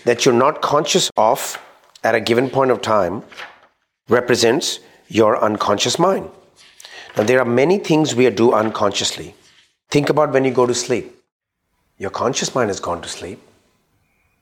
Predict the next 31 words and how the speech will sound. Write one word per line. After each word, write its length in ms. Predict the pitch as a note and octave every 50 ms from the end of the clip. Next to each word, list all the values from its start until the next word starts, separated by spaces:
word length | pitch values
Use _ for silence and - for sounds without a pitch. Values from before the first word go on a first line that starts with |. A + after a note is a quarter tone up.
| _ _ _ _ -
but 160 | - - -
your 100 | B2+ C3
unconscious 380 | - - - F3+ D#3+ - C3
mind 240 | G#2+ G#2+ A2 A2 G#2+
is 100 | A2 A2
awake. 380 | B2 A#2+ D#3+ F#3+ E3 - - - - _ _ _ _ _ _ _ _ _ _ _ -
It 100 | - C3+
even 240 | E3+ F3 F#3+ D#3+ B2
makes 260 | A#2 B2 C#3 - -
sure 300 | - - B2+ A#2+ C3 C#3+
you 140 | C3+ B2 A#2
twist 380 | A#2 - - C#3 C#3 - -
and 180 | B2 G#2+ G2 F#2
turn. 300 | - - D3 G#3+ F#3 - - - - - - _ _ _ _ _ _ _ _ _ _ _ _ _ _ _ _ _ _ _ _ _ _ _ _ _ _ _ _ _ _ -
Make 200 | - E2+ D#2+ -
sure 220 | - - G2 F#2+
your 80 | G2+ G#2
heart 240 | G2+ G#2+ A2+ A#2+ B2
is 100 | B2 A#2+
beating. 400 | - C#3 D3 D3 A#2+ E2+ - - _ -
Make 160 | G2+ A2+ A#2+
sure 180 | - - B2+ A#2+
your 60 | G#2+
digestion 460 | G#2 G2+ F#2+ G#2 A#2 A#2+ - - D#3+
is 100 | D3 C3
taking 300 | - G#2 F2+ E2+ E2 D#2
place. 400 | - D#2+ D#2 - - - - - _ _ _ _ _ _ _ _ _ _ _ _ _ _ _ _ _ _ _ _ _ _ _ _ _ _ _ _ -
Make 220 | G2 A2+ A#2+ A#2+
sure 340 | - - - B2+ C3+ C#3 C#3
you're 220 | C3 B2 A#2 G#2+
breathing. 720 | F#2 - - - F2+ G#2 B2+ D3 D3 D3+ C3+ - - -